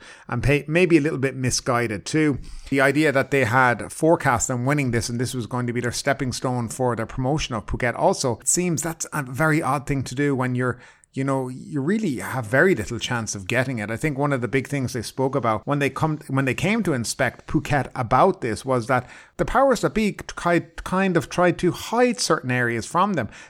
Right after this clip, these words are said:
didn't bring them to Patong, didn't bring them to Kamala, didn't bring them to any other places, kind of had a route for them, showed them only the good parts of the island and left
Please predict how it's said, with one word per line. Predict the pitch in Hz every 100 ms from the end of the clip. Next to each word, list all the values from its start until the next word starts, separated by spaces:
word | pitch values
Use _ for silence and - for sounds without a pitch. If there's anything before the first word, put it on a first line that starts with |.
| -
didn't | 180 165
bring | 151 151
them | 139 127
to | -
Patong, | 131 123 - 143 135 123
didn't | 170 151
bring | 147 139
them | 117
to | - 117
Kamala, | - 151 131 113
didn't | 202 185
bring | 165 160
them | 143
to | 123
any | 139 156
other | 135 120
places, | 135 151 147 117
kind | - 180 -
of |
had | - 143
a |
route | 139 139 196 -
for | - 151 151
them, | 139 127
showed | - - 156 147
them | 139
only | 135 139 131
the | 117
good | 160 160 -
parts | 143 123 -
of | 123
the |
island | 123 131 123 113 117
and | 117
left | 123 123 -